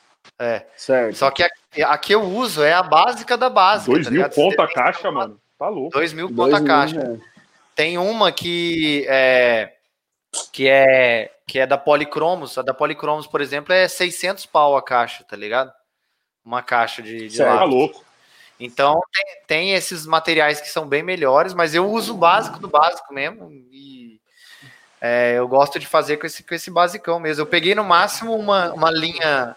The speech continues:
Speaker 2: semi-profissional da, da, da Faber pra fazer, mas que é legal também e, e, e supre a minha necessidade, tá ligado?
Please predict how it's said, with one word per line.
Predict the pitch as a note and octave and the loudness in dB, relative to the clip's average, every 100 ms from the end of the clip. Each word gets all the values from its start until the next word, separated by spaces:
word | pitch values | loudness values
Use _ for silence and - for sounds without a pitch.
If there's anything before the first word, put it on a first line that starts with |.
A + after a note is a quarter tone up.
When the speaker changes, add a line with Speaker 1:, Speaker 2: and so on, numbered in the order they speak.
| _ | _
Speaker 2:
semi-profissional | - - F#3 A3 A#3 G#3+ G#3 F#3+ E3 D#3 D#3 | -10 -2 -2 -2 0 0 2 0 4 2 4
da, | D3 C3+ | 4 4
da, | B2+ C3 B2 A#2 - _ _ _ | 2 2 2 -2 -8 _ _ _
da | B2+ | -2
Faber | - C3+ C3+ C3 | 0 2 2 0
pra | C3 B2+ | -6 -6
fazer, | C3 A#2 C3 G3+ _ _ _ - | -6 -6 -8 -8 _ _ _ -6
mas | C3+ | -4
que | - | -2
é | |
legal | D3+ F3+ D3+ D#3 | -2 0 0 0
também | D#3+ C#3+ C#3+ D#3 F#3 F#3 D3 A#2+ A2 A2 _ | -2 -6 -6 -8 -14 -16 -16 -18 -20 _ _
e, | A#2 A#2+ | -20 -12
e, | C3 B2 C3 C#3 A#2+ | -10 -10 -10 -10 -10
e | A#2 | -10
supre | - D#3 D3+ | -8 -8 -6
a | D3+ | -6
minha | D3+ | -6
necessidade, | D3+ D3+ D3+ D#3+ B2+ A#2+ A#2+ - | -8 -10 -14 -4 0 0 -2 -12
tá | G#2+ | -12
ligado? | G#2+ B2 | -8 -8